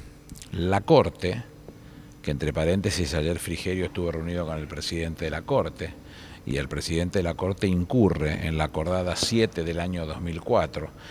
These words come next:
en la que dice con toda claridad que si se va a reunir alguna de las partes,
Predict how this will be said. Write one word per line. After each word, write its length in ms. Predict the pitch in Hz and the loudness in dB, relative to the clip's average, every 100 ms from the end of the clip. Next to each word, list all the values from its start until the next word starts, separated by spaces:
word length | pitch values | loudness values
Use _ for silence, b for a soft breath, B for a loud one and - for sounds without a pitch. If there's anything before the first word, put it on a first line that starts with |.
| B B | B B
en 160 | 87 | 2
la 120 | 80 | 2
que 120 | 71 85 | 2 0
dice 240 | 92 101 | 2 0
con 220 | 85 82 | -2 -4
toda 260 | 82 92 90 | 0 0 0
claridad 460 | 95 98 95 104 | 0 0 2 0
que 320 | 104 101 107 110 B B B B | -2 -2 -2 -4 B B B B
si 260 | - 87 | -4 -4
se 180 | - 95 | -2 0
va 140 | 87 110 | 2 2
a 20 | |
reunir 320 | 113 113 110 | 2 0 0
alguna 320 | 101 95 107 | 0 0 0
de 100 | 104 | 0
las 160 | 98 - | -2 -4
partes, 800 | - 101 85 71 87 90 - | 0 0 0 -4 -6 -6 -8